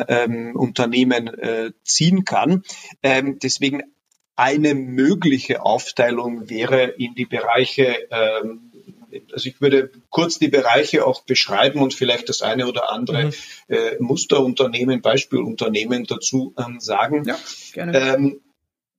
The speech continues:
Speaker 1: das erste, was ich schon erwähnt habe, ist, äh, der Bereich von Payment. Also die gesamte Zahlungsabwicklung. Wie kommt Geld von A nach B?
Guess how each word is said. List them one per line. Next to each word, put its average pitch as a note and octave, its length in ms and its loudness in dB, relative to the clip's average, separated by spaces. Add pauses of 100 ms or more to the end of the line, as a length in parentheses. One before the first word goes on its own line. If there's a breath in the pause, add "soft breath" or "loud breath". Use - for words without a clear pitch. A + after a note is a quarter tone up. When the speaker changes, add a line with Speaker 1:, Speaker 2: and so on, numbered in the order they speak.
(120)
Speaker 1:
das - 240 0
erste, F#3+ 540 2
was E3+ 160 -2
ich E3 140 -2
schon D3+ 160 -2
erwähnt C#3 500 0
habe, C#3+ 360 2
ist, - 680 -4
äh, C3+ 520 -2
der C#3 120 0
Bereich C3+ 400 0
von C3+ 540 -2
Payment. A#2+ 680 -2
Also C3 240 2
die C3+ 180 -2
gesamte C#3 680 0 (400)
Zahlungsabwicklung. A#2+ 1500 0
Wie E3 160 -2
kommt C#3+ 500 0
Geld A#2 320 0
von A#2+ 240 -6
A G#2+ 200 -4
nach A2 200 -6
B? C3+ 360 0